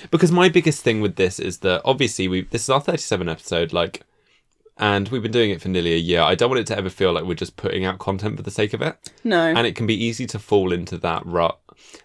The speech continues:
Speaker 1: And then with that comes a resentment that you have to do the podcast and take time to record it. And I never want it
Speaker 2: Yeah.
Speaker 1: to feel like that, because it doesn't.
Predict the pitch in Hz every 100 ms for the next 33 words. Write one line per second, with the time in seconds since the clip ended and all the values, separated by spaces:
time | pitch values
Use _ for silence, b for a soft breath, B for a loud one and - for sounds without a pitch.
0 | _ 113 117 113 107 110 - 104 113 110
1 | 113 101 - 95 90 - 95 90 95 87
2 | 87 90 90 87 87 - - - 85 87
3 | - 117 104 - 80 80 - 80 90 87
4 | 92 90 131 - 101 85 92 107 127 117
5 | 143 139 170 - 107 82 - - - -
6 | 95 - 90 82 117